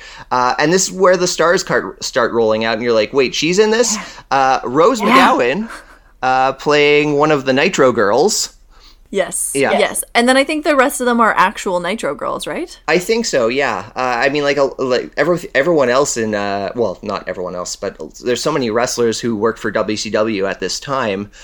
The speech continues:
Speaker 1: Uh, but yeah, some of them must have been, uh, Nitro girls as well.
Speaker 2: Like, it, there were a couple of shots there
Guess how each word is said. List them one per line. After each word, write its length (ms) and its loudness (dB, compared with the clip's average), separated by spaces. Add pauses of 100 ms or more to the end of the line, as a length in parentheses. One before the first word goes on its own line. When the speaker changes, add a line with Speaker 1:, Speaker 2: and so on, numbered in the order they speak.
(200)
Speaker 1:
Uh, 300 -2
but 240 -2
yeah, 440 -2 (300)
some 220 -2
of 80 2
them 140 2
must 160 -2
have 100 -2
been, 400 -4
uh, 240 -8 (300)
Nitro 280 -6
girls 240 -4
as 140 -10
well. 380 -4 (1080)
Speaker 2:
Like, 300 -2
it, 220 2
there 200 2
were 160 4
a 60 -2
couple 480 2
of 220 0
shots 440 0
there 520 0